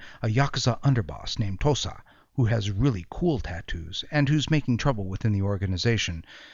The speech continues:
slicing up corrupt bosses in clouds of arterial spray and making all kinds of inconvenient noise about honor and the Yakuza code.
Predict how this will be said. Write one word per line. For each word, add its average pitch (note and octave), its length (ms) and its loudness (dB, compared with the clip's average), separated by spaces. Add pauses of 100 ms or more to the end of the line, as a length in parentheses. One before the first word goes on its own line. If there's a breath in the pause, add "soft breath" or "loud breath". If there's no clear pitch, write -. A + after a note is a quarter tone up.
slicing A#2+ 560 2
up A2+ 140 2
corrupt - 440 0
bosses G#2+ 540 0
in A2 160 0
clouds G#2+ 460 0
of G#2 100 0
arterial A2 560 2
spray G#2+ 640 0
and G#2+ 220 4
making A2+ 280 2
all G#2 160 2
kinds G#2+ 320 0
of F#2 80 -4
inconvenient G#2+ 600 2
noise G#2 360 0
about F#2+ 300 -2
honor G2+ 440 -2
and F2 100 -8
the F#2 100 -4
Yakuza G2+ 400 -4
code. G#2 480 -8